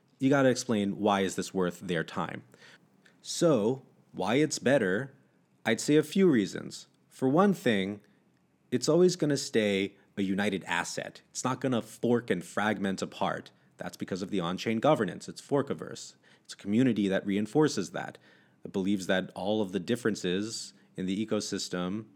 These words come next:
or proposals for the ecosystem can be worked out through the blockchain, within the blockchain. Um, and keeping it united, you can be much more secure in the asset that you have.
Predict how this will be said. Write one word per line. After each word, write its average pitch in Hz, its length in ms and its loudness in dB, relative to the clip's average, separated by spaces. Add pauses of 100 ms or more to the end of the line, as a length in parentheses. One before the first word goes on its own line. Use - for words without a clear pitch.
or 95 140 -2
proposals 98 600 -2
for - 120 -10
the 98 120 -2
ecosystem 107 460 -4
can 139 160 -2
be 147 80 0
worked 113 280 0
out 98 220 -2
through 92 120 -2
the 85 100 -4
blockchain, 90 520 -8
within 101 280 -4
the 95 80 -2
blockchain. - 520 -8 (680)
Um, - 300 -10 (160)
and 98 360 -2 (120)
keeping 139 280 0
it 127 100 0
united, 139 600 4 (500)
you 107 100 0
can 113 140 -2
be 107 100 2
much 107 300 0
more 98 140 0
secure 98 640 0
in 90 240 -4
the 90 200 -6
asset - 600 -4 (400)
that 90 180 -4
you 85 160 -4
have. - 480 -6